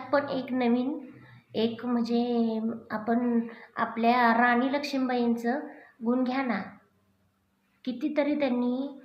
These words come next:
अं, ह्याच्यात दिवस काढले, तसे तर दिवस आपल्याला नाहीत. त्यामुळे माझे जर, अं, मला अजून जास्त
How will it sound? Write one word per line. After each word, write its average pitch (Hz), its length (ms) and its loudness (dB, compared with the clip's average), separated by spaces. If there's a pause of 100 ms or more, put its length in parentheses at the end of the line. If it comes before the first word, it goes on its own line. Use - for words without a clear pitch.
(340)
अं, 190 200 -2
ह्याच्यात 214 340 -2
दिवस 220 400 -2
काढले, 196 280 -10 (460)
तसे 247 200 -4
तर 294 160 2
दिवस 302 280 0
आपल्याला 262 360 -2
नाहीत. 214 360 -4 (800)
त्यामुळे 226 600 -4 (120)
माझे 240 720 -2
जर, 254 320 -6 (120)
अं, 233 480 2 (400)
मला 233 280 2
अजून 262 340 0 (540)
जास्त 233 260 -2